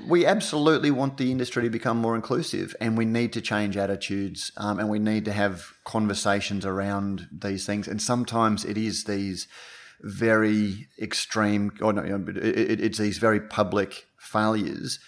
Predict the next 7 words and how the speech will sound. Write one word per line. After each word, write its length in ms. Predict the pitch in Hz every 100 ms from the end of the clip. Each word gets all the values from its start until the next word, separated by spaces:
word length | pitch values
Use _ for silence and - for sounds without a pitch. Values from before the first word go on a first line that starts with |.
| - - -
that 500 | 95 104 104 98 - 104
do, 500 | 107 104 101 101 98 107 185 _ _ _ _ _ -
um, 640 | 107 104 101 98 98 95
you 80 | 107
know, 60 | 110
educate 580 | 120 113 131 90 80 - -
and, 400 | 101 98 101